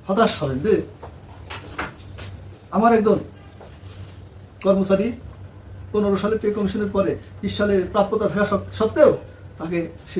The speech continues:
সুযোগ দেওয়া হয়নি। পঁচিশ সাল আসলো, সেখানেও আরো পাঁচ বছর চলে গেল, এখন এগারো বছর রানিং। এখানে, এখানে আপনাকে অবশ্যই চিন্তা করতে হবে। কমিশনকে বলেছি যে ন্যূনতম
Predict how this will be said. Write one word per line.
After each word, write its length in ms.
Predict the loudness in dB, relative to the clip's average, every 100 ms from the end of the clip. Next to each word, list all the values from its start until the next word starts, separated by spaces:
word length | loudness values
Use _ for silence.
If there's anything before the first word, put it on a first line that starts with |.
| -2
সুযোগ 160 | -2 4
দেওয়া 140 | 6 8
হয়নি। 200 | 6 2 0 -10 -14 -14 -14 -16 -18 -18 -18 -18 -6 4
পঁচিশ 240 | 4 6 6
সাল 140 | 6 6 -2 -16 -20 -18 -20 -16 2 2
আসলো, 200 | 4 2 2
সেখানেও 280 | 2 4 6
আরো 100 | 6 6
পাঁচ 80 | 2
বছর 160 | 0 -2
চলে 120 | -2 -2
গেল, 100 | 0 0
এখন 160 | -2 -4 0
এগারো 180 | 2 4
বছর 180 | 2 0 -4 -14 -20 -16 -8 -8 0 4
রানিং। 220 | 6 4 -2 -12 -20 -20 -20 -20 -12 0
এখানে, 240 | 6 10 10 8 2 -18 -20 -20 -20 -20 -20 -20 -20 -18 -18 -18 -20 -20 -18 -18 -18 -18 -18 -20 -16 -2 4
এখানে 220 | 8 8 8 2 -16 -20 -20 -20 -20 -10 -4
আপনাকে 240 | 0 2 4
অবশ্যই 260 | 4 4 2
চিন্তা 160 | 4 4
করতে 140 | 6 6
হবে। 120 | 6 2 -8 -14 0
কমিশনকে 380 | 2 2 0 2 4
বলেছি 240 | 4 4 -2 -6 -18 -20 -20 -14 0
যে 60 | 4 6
ন্যূনতম 380 | 8 10 10